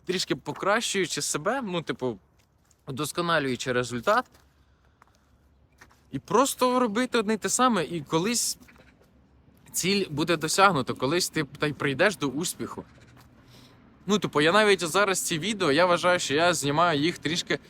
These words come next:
краще. Я роблю одні й ті самі дії, але я знімаю трішки краще. У мене краще виходить говорити на камеру, чим я взагалі там перші відео знімав. Кардинально я нічого не змінюю, звичайно, але...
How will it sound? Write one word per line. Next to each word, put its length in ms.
краще. 360
Я 120
роблю 260
одні 220
й 20
ті 140
самі 300
дії, 360
але 220
я 160
знімаю 540
трішки 320
краще. 420
У 40
мене 200
краще 360
виходить 360
говорити 460
на 120
камеру, 420
чим 220
я 160
взагалі 380
там 160
перші 400
відео 360
знімав. 420
Кардинально 560
я 140
нічого 320
не 120
змінюю, 400
звичайно, 580
але... 520